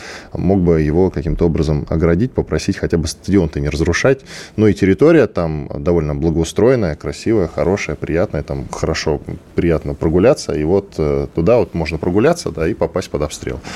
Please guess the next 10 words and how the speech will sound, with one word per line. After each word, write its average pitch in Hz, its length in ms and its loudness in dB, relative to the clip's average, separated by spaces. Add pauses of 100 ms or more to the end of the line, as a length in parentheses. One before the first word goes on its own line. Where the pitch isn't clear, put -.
(260)
Совершенно 87 400 0
случайно. 73 480 -4 (280)
Ну, 196 140 6
про 196 200 4
олигархов, 196 600 0
э, 131 140 0 (340)
украинских, 156 640 2
если 123 360 4
коротко - 420 -2
подытожить 123 680 2